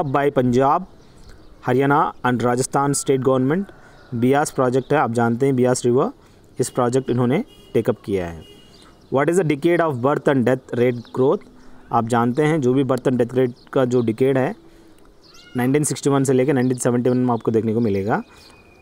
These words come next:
Aluminium metal is made from which mineral?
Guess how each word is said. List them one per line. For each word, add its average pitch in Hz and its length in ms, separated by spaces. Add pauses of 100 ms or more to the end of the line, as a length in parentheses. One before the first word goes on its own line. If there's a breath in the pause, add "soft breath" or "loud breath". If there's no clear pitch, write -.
(580)
Aluminium 180 560
metal 160 280
is 139 80
made 139 320 (420)
from 139 200
which 156 180
mineral? 139 400